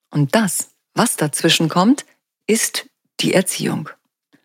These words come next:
Durch die Gesellschaft, durch die Eltern, durch die Familie, durch die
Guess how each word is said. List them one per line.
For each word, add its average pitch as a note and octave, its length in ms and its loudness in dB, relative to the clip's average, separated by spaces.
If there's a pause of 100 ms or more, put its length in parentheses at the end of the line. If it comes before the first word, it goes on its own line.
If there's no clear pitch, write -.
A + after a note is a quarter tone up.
(280)
Durch D3 160 -4
die F3+ 80 0
Gesellschaft, D#3+ 680 0 (420)
durch C#3+ 140 -2
die E3 120 2
Eltern, C#3+ 380 2 (460)
durch - 120 -10
die - 80 -6
Familie, F3 680 4 (400)
durch - 180 -8
die D3 220 0